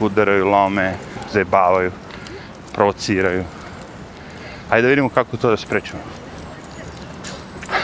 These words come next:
<laughs> A ne može, zato što sve što rade, rade u suprotnom pravcu, razumeš?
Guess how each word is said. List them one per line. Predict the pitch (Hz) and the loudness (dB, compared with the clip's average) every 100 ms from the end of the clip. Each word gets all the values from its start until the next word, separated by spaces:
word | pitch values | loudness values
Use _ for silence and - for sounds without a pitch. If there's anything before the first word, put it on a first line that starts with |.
| - - - | -4 -8 -8
<laughs> | - - - - - - - - - - - - - - - - - - - - - - - - - - | -8 -10 -12 -10 -10 -10 -12 -12 -12 -12 -14 -14 -12 -12 -14 -14 -10 -8 -8 -12 -14 -14 -14 -14 -14 2
A | 110 | 6
ne | 117 | 8
može, | 208 151 | 8 6
zato | 139 - | 4 2
što | 202 - | 0 0
sve | - - | 2 2
što | 180 - 160 | 2 4 6
rade, | 170 165 | 8 6
rade | 165 160 | 6 4
u | |
suprotnom | 143 - 151 139 - 123 | 2 0 2 0 0 2
pravcu, | 123 123 - | 2 2 -2
razumeš? | 95 101 101 | -4 -2 -2